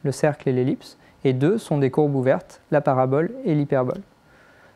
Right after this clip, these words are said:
La parabole et l'hyperbole seront peu utilisées dans la suite du cours. Si un corps de masse petit m, comme par exemple une planète,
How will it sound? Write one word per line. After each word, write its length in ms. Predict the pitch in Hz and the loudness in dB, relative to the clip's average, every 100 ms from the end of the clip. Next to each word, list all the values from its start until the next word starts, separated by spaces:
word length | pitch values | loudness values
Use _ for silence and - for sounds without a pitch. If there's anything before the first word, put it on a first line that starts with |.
| _ | _
La 60 | 127 | 4
parabole 400 | 151 160 160 151 | 6 6 6 4
et 60 | 139 | 2
l'hyperbole 460 | 135 135 131 185 | 2 2 2 2
seront 400 | 180 160 139 151 | 0 -2 0 -2
peu 280 | 156 160 160 | 0 0 0
utilisées 500 | 143 - 131 127 143 | -2 -4 -2 0 -2
dans 120 | 147 | -2
la 100 | 131 | -4
suite 260 | 127 135 131 | -6 -6 -6
du 100 | 135 | -8
cours. 220 | - - - _ _ _ _ _ _ _ _ - _ _ - - - - - _ | -12 -14 -18 _ _ _ _ _ _ _ _ -20 _ _ -20 -20 -20 -20 -20 _
Si 220 | - 156 | -6 0
un 120 | 143 | 0
corps 340 | 147 214 262 226 190 | 2 4 4 0 -2
de 80 | 147 | 0
masse 400 | 143 139 - - | 0 0 -6 -6
petit 280 | - 143 143 - | -4 -2 -2 2
m, 220 | 214 294 - - | 2 0 -10 -4
comme 180 | 139 | -2
par 140 | 139 135 | 2 2
exemple 480 | 135 143 143 - - _ | 2 0 -2 -4 -18 _
une 160 | 151 131 | -6 -4
planète, 480 | 131 127 233 - | -2 0 -2 -6